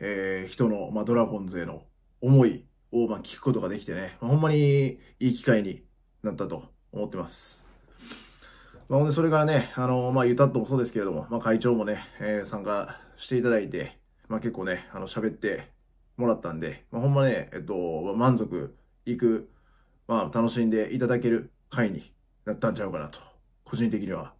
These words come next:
めちゃくちゃ思っております。で、まあ、それからね、場所提供いただいた、まあ、ブランさんもそうですけれども、まあ、協力いただいた皆さん、本当にありがとうございました。まあ、皆さんのね、力があったからこそ、まあ、達成できた会だと思っておりますんで、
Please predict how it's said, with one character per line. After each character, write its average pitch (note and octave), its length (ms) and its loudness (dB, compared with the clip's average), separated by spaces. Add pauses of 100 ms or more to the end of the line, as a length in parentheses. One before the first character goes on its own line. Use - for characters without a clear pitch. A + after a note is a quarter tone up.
(220)
め - 80 -12
ち - 20 -12
ゃ C3+ 60 -8
く - 20 -16
ち - 60 -8
ゃ - 40 -4
思 F2 120 -8
っ - 20 -18
て - 60 -12
お - 40 -10
り D2 60 -10
ま C#2+ 80 -12
す。 - 540 -20 (800)
で、 C3+ 80 0
ま C3 80 6
あ、 - 20 -4
そ C#3 120 2
れ C3+ 60 6
か C#3 60 6
ら B2+ 800 6
ね、 B2 280 0
場 G#2+ 140 -4
所 A2 180 -4
提 A2+ 200 2
供 G#2 120 -4
い G#2+ 60 -4
た A#2 60 4
だ B2 100 4
い A#2+ 80 2
た、 G2 240 -4 (140)
ま G2+ 80 -6
あ、 - 20 -4
ブ G#2+ 120 -2
ラ G#2+ 80 2
ン G#2 40 -4
さ G2 140 -8
ん F2+ 80 -6
も D2+ 200 -8 (100)
そ B2+ 160 -2
う - 20 0
で A2+ 80 -2
す - 80 -16
け G#2+ 100 -2
れ G2+ 60 -4
ど F#2 100 -6
も、 A2+ 320 -4
ま G2+ 120 -6
あ、 - 40 -10
協 G#2 140 -4
力 G2+ 180 -6
い G#2 60 -6
た A#2 80 2
だ A2+ 80 2
い A2 40 0
た F#2+ 100 -6
皆 G#2 180 -6
さ A#2 80 -4
ん、 F2 80 -4
本 A2+ 180 -6
当 C3 60 -2
に A2+ 80 -2
あ - 20 -2
り A2+ 60 0
が - 20 -4
と A2 60 -4
う - 20 -4
ご F#2 40 -8
ざ F#2+ 40 -4
い G2 40 -6
ま G2 40 -10
し - 60 -14
た。 D#2+ 80 -10
ま D2 80 -14 (1300)
あ、 A#2+ 80 -4
皆 B2+ 140 2
さ C3 120 2
ん - 20 0
の F#2 80 -4
ね、 F#2+ 220 -6
力 G#2 280 0
が F2 360 -6
あ A#2 80 -6
っ A2+ 40 -4
た D3 120 4
か C3+ 40 6
ら A#2+ 100 4
こ A#2 80 -8
そ、 - 180 -6 (240)
ま G2 100 -6
あ、 E2+ 60 -6
達 G2 220 -8
成 G2+ 40 -2
で F#2+ 100 -2
き - 60 -12
た D#2 220 -10 (160)
会 G2+ 160 -4
だ F2 100 -6
と D#2 140 -16 (240)
思 G2 140 -10
っ - 20 -18
て G2+ 60 -8
お - 20 -6
り G#2 80 -6
ま G#2 80 -6
す A2 100 -6
ん F#2+ 80 -4
で、 E2 240 -8